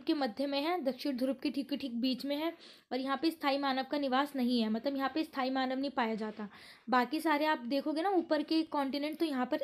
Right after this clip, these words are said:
इंसान लोग रहते हैं, आदमी लोग, जिंदा लोग आपको मिल जाएंगे, लेकिन इस कॉन्टिनेंट पर, अंटार्कटिका पे आपको स्थायी मानव नहीं मिलेंगे। और यहाँ पे भारत ने अपने शोध केंद्र स्थापित करे हैं, जो कि इनके नाम याद रखना बहुत इंपॉर्टेंट है, मैत्री,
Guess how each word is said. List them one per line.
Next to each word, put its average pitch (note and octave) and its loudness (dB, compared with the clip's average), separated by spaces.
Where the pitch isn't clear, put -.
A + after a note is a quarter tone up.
इंसान C4 0
लोग C#4+ 4
रहते A#3 -2
हैं, A#3 2
आदमी B3 2
लोग, C4+ 0
जिंदा B3 2
लोग A#3 4
आपको B3+ 2
मिल E4 6
जाएंगे, G#3+ 4
लेकिन E4+ 2
इस D4+ -4
कॉन्टिनेंट C#4 0
पर, C#4+ 0
अंटार्कटिका C4+ 0
पे C#4+ 0
आपको C#4+ 0
स्थायी C4 -4
मानव B3+ 2
नहीं A#3 2
मिलेंगे। C#4+ 2
और A#3 4
यहाँ A#3+ 2
पे C#4+ 2
भारत B3+ 2
ने C#4 -2
अपने D4 -4
शोध C4 0
केंद्र C4+ 2
स्थापित C4 -4
करे B3+ 4
हैं, D4 0
जो C4 4
कि A#3 -2
इनके C4+ 0
नाम A#3+ 2
याद A#3+ 0
रखना B3 -2
बहुत G#3+ -4
इंपॉर्टेंट C#4 0
है, D#4 2
मैत्री, C#4 4